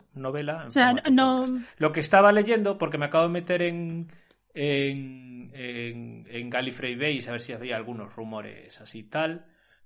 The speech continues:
Speaker 1: para decir, bueno, ¿y quién esperas que sea el nuevo Doctor?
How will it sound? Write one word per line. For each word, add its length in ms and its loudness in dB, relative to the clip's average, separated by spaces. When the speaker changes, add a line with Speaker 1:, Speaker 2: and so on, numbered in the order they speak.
Speaker 1:
para 320 -4
decir, 280 -10
bueno, 340 -6
¿y 100 -14
quién 220 -8
esperas 420 -4
que 140 -10
sea 480 -2
el 80 -8
nuevo 180 -8
Doctor? 400 -6